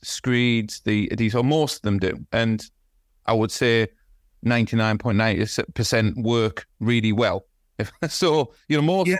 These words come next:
Speaker 1: products in the market stick flooring to, to a property. So, you know, there's not many that don't work, if that makes sense.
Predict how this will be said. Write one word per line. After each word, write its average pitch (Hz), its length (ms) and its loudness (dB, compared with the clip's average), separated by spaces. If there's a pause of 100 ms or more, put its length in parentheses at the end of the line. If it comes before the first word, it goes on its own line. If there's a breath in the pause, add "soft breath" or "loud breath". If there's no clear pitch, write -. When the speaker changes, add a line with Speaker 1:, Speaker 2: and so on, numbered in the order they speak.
(120)
Speaker 1:
products 143 340 0
in 139 60 0
the 135 80 2
market 127 500 -2
stick - 480 -4
flooring 123 540 0 (580)
to, 139 260 0
to 131 200 0
a 117 40 -2
property. 101 460 0 (120)
So, 110 200 0
you 117 160 -2
know, 117 80 0
there's 110 160 -4
not 165 160 0
many 143 240 2
that 123 200 -2
don't 131 300 2
work, 98 380 0
if 113 100 -2
that 117 120 0
makes 101 260 0
sense. 113 300 -2